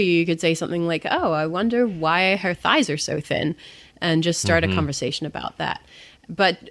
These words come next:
Speaker 1: the, the re-, the really critical part that the research shows that I was really surprised by is that this is not gonna solve our problems.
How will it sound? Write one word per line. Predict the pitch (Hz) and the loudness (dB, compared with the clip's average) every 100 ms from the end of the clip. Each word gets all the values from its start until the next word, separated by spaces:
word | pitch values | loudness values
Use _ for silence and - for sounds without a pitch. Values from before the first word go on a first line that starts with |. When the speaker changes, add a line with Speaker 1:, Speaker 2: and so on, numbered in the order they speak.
| - | -14
Speaker 1:
the, | 180 196 175 170 | -2 2 2 2
the | 185 | 0
re-, | 196 202 | 0 2
the | 220 | 4
really | 233 220 | 4 4
critical | - 208 180 | 2 2 2
part | 165 160 147 | 2 0 0
that | 143 | -2
the | |
research | 160 170 160 139 | 2 2 2 0
shows | - 151 147 - - | 0 0 0 -4 -8
that | 160 147 | -4 -2
I | - 196 | 2 4
was | 208 160 | 4 2
really | 147 143 | -2 -2
surprised | 143 - 185 190 170 | -4 0 2 2 0
by | 139 139 151 160 - - - - | -4 0 0 0 -4 -20 -14 0
is | 180 165 | 0 2
that | 170 160 - - | 2 4 2 -4
this | 170 208 220 | 0 2 4
is | 196 170 170 | 2 2 2
not | 170 156 156 | 4 4 2
gonna | 165 147 | 0 0
solve | - 139 139 143 - - _ - | 2 2 2 -2 -8 -16 _ -2
our | 151 | -2
problems. | - 127 131 135 - - | 0 -2 -2 -4 -8 -10